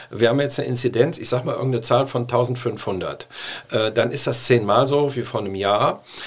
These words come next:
Und dann ist die Wahrscheinlichkeit, dass wir Menschen testen, die jetzt sterben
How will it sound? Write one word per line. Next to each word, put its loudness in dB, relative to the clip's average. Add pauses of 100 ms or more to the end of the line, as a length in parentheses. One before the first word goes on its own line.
(180)
Und 4
dann 4
ist -4
die -2
Wahrscheinlichkeit, 0 (360)
dass -2
wir 2
Menschen -2 (140)
testen, 2
die -4
jetzt 0
sterben 2